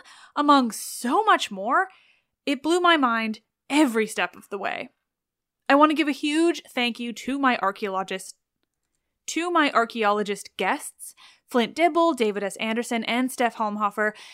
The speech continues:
Their expertise added so, so much to this series, and I'm just so thrilled I was able to share their knowledge with all of you to help it influence my research, the whole thing. Also to my other guests, one of whom you haven't even heard from yet,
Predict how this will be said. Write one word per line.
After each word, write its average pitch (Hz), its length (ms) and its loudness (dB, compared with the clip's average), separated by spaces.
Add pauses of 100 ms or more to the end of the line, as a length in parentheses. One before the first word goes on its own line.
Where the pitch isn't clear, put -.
(260)
Their 254 280 6
expertise 240 640 -4
added 202 300 0 (160)
so, 240 560 2
so 233 280 2
much 220 320 -2
to 247 100 -4
this 240 200 -4
series, 196 380 -4
and 214 180 -2
I'm 196 100 -4
just 208 200 -6
so 208 200 2
thrilled 226 280 -2
I 214 80 2
was 196 120 -2
able 185 220 -6
to 190 140 -14
share 190 240 -6
their 165 160 -10
knowledge 294 480 4
with 226 160 0
all - 200 -4
of 202 140 -10
you 302 580 0 (360)
to 233 80 -2
help 196 260 2
it 277 180 0
influence 214 640 -6
my 180 200 -4
research, 302 920 -2 (480)
the 240 80 4
whole 208 220 2
thing. 180 300 -10 (520)
Also 330 240 6
to 285 140 -2
my 240 200 4
other 190 200 2
guests, 208 580 -4
one 392 160 0
of - 80 -4
whom 311 160 -2
you 285 120 -2
haven't 220 220 -2
even 285 180 -2
heard 226 240 -2
from 202 180 -4
yet, 196 280 -8